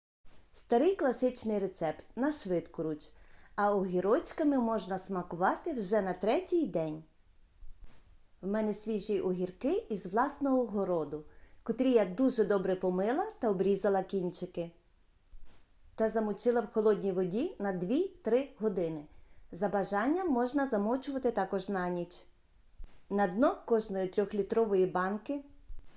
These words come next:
кладу по декілька листочків вишні, смородини та дуба.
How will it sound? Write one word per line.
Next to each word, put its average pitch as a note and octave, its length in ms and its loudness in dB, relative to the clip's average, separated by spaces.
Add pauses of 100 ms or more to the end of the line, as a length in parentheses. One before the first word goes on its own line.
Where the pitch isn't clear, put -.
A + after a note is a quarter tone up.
(300)
кладу A3 300 6
по G#3+ 120 0
декілька G3 420 -2
листочків E4 720 0
вишні, G#3+ 600 2
смородини A3+ 840 2
та A#3 120 2
дуба. D#3 440 -2